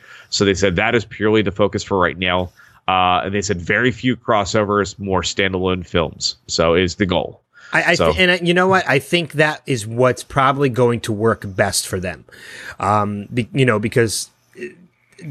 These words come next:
Speaker 2: granted, you know, Man, uh, Man of Steel wasn't, in my opinion, wasn't as great as it could have been,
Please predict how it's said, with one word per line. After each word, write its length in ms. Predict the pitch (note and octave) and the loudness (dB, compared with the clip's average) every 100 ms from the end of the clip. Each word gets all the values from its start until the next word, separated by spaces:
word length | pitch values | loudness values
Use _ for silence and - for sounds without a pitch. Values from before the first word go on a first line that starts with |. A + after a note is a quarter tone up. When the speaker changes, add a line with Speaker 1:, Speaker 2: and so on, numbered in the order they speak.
| B2 | -8
Speaker 2:
granted, 540 | C#3+ E3+ E3+ E3 C#3 C#3 | 0 2 4 2 0 -2
you 60 | |
know, 220 | C3 B2 A2 - - - | 0 0 -4 -20 -20 -16
Man, 420 | D3 E3 D#3 C#3 | -2 -2 -2 -2
uh, 220 | C3 B2+ | 2 2
Man 240 | D3+ F#3+ E3+ | 4 2 2
of 80 | |
Steel 280 | - F3 D#3+ | 2 4 4
wasn't, 440 | C3+ C#3 C3+ C3 _ - | 4 0 0 -6 _ -2
in 140 | D3 | 2
my 200 | C3 C3+ | 4 4
opinion, 420 | C3+ C3 C3 B2 A#2 | 2 2 -2 -2 0
wasn't 320 | A#2+ A#2 A#2 | 0 0 -2
as 100 | G#2 | 0
great 240 | B2+ A2+ | 2 2
as 120 | G#2 | -2
it 80 | G2 | -2
could 140 | C#3+ B2+ | 0 2
have 80 | |
been, 280 | B2 B2 A#2+ | 4 2 0